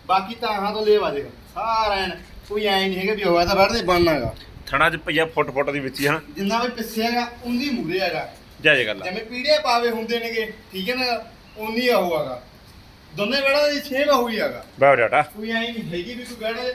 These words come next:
Speaker 1: ਦੀ ਕਮੀ ਪੇਸ਼ੀ ਹੈਗੀ।
Speaker 2: ਜਾਇਜ਼ ਗੱਲ ਆ।
Speaker 1: ਵੀ ਕੋਈ ਵੈਸੇ ਹੱਥ ਨਹੀਂ ਧਰਾਉਂਦੀ ਹੈਗੀ ਗੀਆਂ।
Speaker 2: ਸੋ
Speaker 1: ਬੰਦਾ ਤਾਂ ਐਂ ਮੰਨ ਕੇ ਚੱਲ ਵੀ ਅੱਜ ਦੀ ਘੜੀ ਦਸ ਦਿਨ ਫਿਰਦਾ ਰਹੇ, ਸਿੱਧੀ ਵੜਾ ਨਹੀਂ ਮਿਲਦੀ ਇਸ ਤਰ੍ਹਾਂ ਦੀ।
Speaker 2: ਜਾਇਜ਼ ਗੱਲ।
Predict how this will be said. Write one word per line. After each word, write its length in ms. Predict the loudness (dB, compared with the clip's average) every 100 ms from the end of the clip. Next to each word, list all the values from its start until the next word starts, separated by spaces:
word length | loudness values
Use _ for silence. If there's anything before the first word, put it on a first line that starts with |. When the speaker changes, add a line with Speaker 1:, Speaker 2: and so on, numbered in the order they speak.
| -2 -4 -8
Speaker 1:
ਦੀ 60 |
ਕਮੀ 260 | -6 -6 -6
ਪੇਸ਼ੀ 380 | -10 -12 -12 -12
ਹੈਗੀ। 260 | -12 -12 -18 -4
Speaker 2:
ਜਾਇਜ਼ 260 | 4 4 4
ਗੱਲ 160 | 0 -4
ਆ। 40 | -12
Speaker 1:
ਵੀ 100 | -16
ਕੋਈ 120 | -14
ਵੈਸੇ 220 | -12 -10 -12
ਹੱਥ 480 | -14 -6 -6 -4
ਨਹੀਂ 180 | -6 -8
ਧਰਾਉਂਦੀ 280 | -8 -8 -6
ਹੈਗੀ 300 | -6 -6 -6
ਗੀਆਂ। 140 | -8 -12 -18 -10
Speaker 2:
ਸੋ 160 | 4 6
Speaker 1:
ਬੰਦਾ 120 | 6
ਤਾਂ 120 | 2
ਐਂ 180 | -4 -4
ਮੰਨ 120 | -4
ਕੇ 220 | -6 -6 -4
ਚੱਲ 240 | -4 -4
ਵੀ 160 | -8 -10 -16 -20 -20 -8 -2
ਅੱਜ 140 | -2 -2
ਦੀ 180 | -2 0
ਘੜੀ 120 | 2
ਦਸ 240 | 4 4
ਦਿਨ 160 | 4 0
ਫਿਰਦਾ 260 | -2 -2
ਰਹੇ, 240 | -2 -4 -6 -14 -20 -20 -20 -8
ਸਿੱਧੀ 240 | -6 -2
ਵੜਾ 200 | 0 2
ਨਹੀਂ 140 | 2 0
ਮਿਲਦੀ 200 | -4 -6
ਇਸ 160 | -8
ਤਰ੍ਹਾਂ 160 | -10 -10
ਦੀ। 60 | 4
Speaker 2:
ਜਾਇਜ਼ 280 | 4 4
ਗੱਲ। 120 | 0